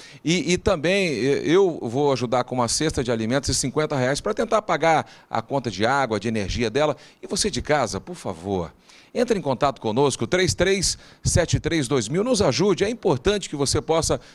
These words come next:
estar ajudando. Ela é uma pessoa muito simples, precisa do nosso carinho, da nossa solidariedade. E os vizinhos aí, vão lá visitar, vão dar um abraço, vão dar um chamego,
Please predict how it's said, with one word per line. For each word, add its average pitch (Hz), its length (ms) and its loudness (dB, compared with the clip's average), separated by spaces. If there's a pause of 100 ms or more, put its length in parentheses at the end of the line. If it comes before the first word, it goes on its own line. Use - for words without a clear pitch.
(120)
estar 135 280 2
ajudando. 131 400 0
Ela 202 120 2
é - 20 -2
uma 214 40 -8
pessoa 160 260 0
muito 147 200 -2
simples, 117 580 -2 (260)
precisa 143 380 0
do 123 80 2
nosso 131 380 -2
carinho, 120 340 2
da 113 100 0
nossa 113 240 -2
solidariedade. 101 720 -2 (200)
E 277 80 4
os 214 100 0
vizinhos 180 380 0
aí, 180 280 0 (120)
vão 214 100 -6
lá 247 100 2
visitar, 190 680 0
vão 220 100 -2
dar 254 80 2
um 240 80 2
abraço, 180 320 2
vão 202 80 -4
dar 214 80 2
um 202 80 4
chamego, 156 580 0